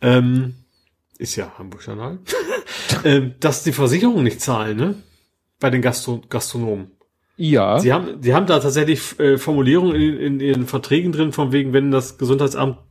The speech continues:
Speaker 1: dein, dein, äh, aus tatsächlich, ich glaub, ziemlich, ziemlich definitiv sogar e-, epidemiologischen Gründen,
Speaker 2: Mhm.
Speaker 1: äh, schließt, dann kriegst du halt deine Kohle, dann wird dein Ausfall, äh, dir bezahlt von, von mir, tolle Versicherungen, wie Allianz zum Beispiel.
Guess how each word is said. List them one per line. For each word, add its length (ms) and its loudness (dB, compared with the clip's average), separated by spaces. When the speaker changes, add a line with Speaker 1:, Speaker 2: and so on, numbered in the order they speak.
Speaker 1:
dein, 460 0
dein, 520 -2
äh, 260 -6
aus 380 -8
tatsächlich, 320 0
ich 40 -8
glaub, 200 -4
ziemlich, 320 -2
ziemlich 320 2
definitiv 500 0
sogar 300 4
e-, 240 -6
epidemiologischen 1600 0
Gründen, 360 0
Speaker 2:
Mhm. 240 2
Speaker 1:
äh, 100 2
schließt, 440 -2
dann 120 2
kriegst 280 -4
du 100 0
halt 160 2
deine 220 4
Kohle, 540 2
dann 180 -4
wird 100 -2
dein 100 -2
Ausfall, 520 2
äh, 320 0
dir 140 0
bezahlt 460 0
von, 360 -4
von 420 -6
mir, 560 0
tolle 260 0
Versicherungen, 560 -2
wie 100 0
Allianz 480 2
zum 120 -6
Beispiel. 520 -6